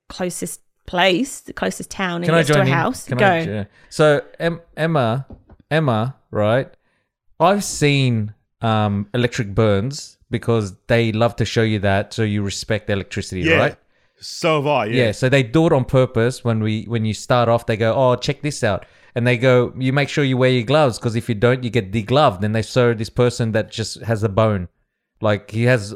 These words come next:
Speaker 2: all his
Speaker 3: Did,
Speaker 2: fingers.
Speaker 3: did, did you see the guy that was holding the neutral? Um, the active and the neutral on the power lines?
Speaker 2: I, yeah. There's not much of him
Speaker 3: And he,
Speaker 2: left.
Speaker 3: and he, and, and, and he came up from inside out?
Speaker 2: Yeah, it was horrible. See,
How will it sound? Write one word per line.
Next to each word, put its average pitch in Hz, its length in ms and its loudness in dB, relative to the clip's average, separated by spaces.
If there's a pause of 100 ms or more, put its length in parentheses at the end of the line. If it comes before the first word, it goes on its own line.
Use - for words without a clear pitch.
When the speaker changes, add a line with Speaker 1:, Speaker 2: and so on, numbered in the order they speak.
(140)
Speaker 2:
all 135 200 0
his 123 200 0
Speaker 3:
Did, 151 120 -6
Speaker 2:
fingers. 143 380 2
Speaker 3:
did, 180 140 -4
did 180 160 -2
you 262 100 2
see 240 180 0
the 170 80 2
guy 139 340 4
that 147 100 2
was 127 160 0
holding 117 300 -2
the 101 60 -6
neutral? 175 560 -2 (360)
Um, 113 240 -2
the 120 80 -4
active 123 360 -4
and 113 100 -4
the 110 60 -2
neutral 139 640 -2
on 110 100 -8
the 110 80 -6
power 120 240 0
lines? 226 380 -6
Speaker 2:
I, 117 140 -2 (160)
yeah. 113 400 2 (380)
There's 113 120 -4
not 143 100 -2
much 135 200 -2
of 123 120 0
him 123 140 0
Speaker 3:
And 139 140 4
he, 156 60 4
Speaker 2:
left. 160 120 -4
Speaker 3:
and 143 100 -4
he, 143 120 -4 (460)
and, 165 120 0 (100)
and, 160 180 0
and 165 100 0
he 170 40 -2
came 175 280 -2
up 151 120 -2
from 147 120 -12
inside 147 440 -4
out? 143 200 -2
Speaker 2:
Yeah, 113 220 0
it 101 40 -6
was 113 140 -10
horrible. 135 360 -2
See, 156 240 -2